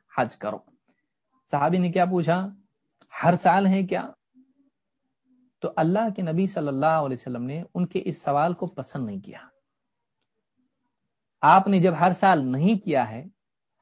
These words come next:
ہر سال نہیں کہا ہے، تو زبردستی وہ قید لانا مناسب نہیں۔ آپ نے کہا، "میں ہاں کہہ دیتا تو فرض ہو جاتا۔"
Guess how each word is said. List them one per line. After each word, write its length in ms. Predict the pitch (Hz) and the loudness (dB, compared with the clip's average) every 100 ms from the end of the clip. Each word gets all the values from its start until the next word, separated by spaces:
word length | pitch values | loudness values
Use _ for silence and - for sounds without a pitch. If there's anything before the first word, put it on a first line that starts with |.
| _ _ - | _ _ -2
ہر 100 | 147 | 0
سال 300 | 185 180 131 | 2 2 2
نہیں 320 | 123 180 202 | 0 0 2
کہا 300 | 170 165 131 | 2 4 2
ہے، 140 | 135 190 _ _ | -2 -10 _ _
تو 80 | - | -10
زبردستی 600 | 131 147 170 151 151 - | -6 -2 -2 -2 -6 -4
وہ 120 | 180 | -4
قید 320 | 165 - 165 147 | -4 -4 -2 0
لانا 280 | 135 147 | -2 -2
مناسب 480 | 143 127 127 - 127 | -6 -6 -8 -8 -10
نہیں۔ 180 | 123 117 | -8 -8
آپ 160 | - 147 | -6 -6
نے 80 | 180 | -4
کہا، 100 | 185 | -2
"میں 140 | 196 | -2
ہاں 240 | 160 170 208 | 0 -2 0
کہہ 160 | 196 | -2
دیتا 260 | 180 196 202 | 0 -2 -2
تو 180 | 196 196 | -8 -4
فرض 200 | 214 226 | -2 -2
ہو 60 | |
جاتا۔" 280 | 175 135 170 | -2 -2 -4